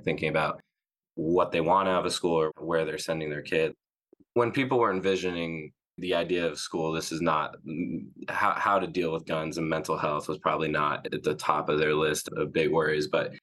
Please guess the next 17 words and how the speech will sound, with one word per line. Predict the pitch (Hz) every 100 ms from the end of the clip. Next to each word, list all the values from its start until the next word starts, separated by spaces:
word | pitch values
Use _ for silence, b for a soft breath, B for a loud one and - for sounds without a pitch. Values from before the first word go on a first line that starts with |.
| _ _
here | - 95
we | 85 80
are | 80
today | - 80 80
where | 80 82 78
it |
is. | 82 80 78 - _ _ _ _ -
So | - 95 85 -
I'm |
gonna | 92 110 98
focus | 110 104 107
in | 98
on | 82
mental | 82 82 80
health, | 85 80 80
and, | 82 80
and | 85 80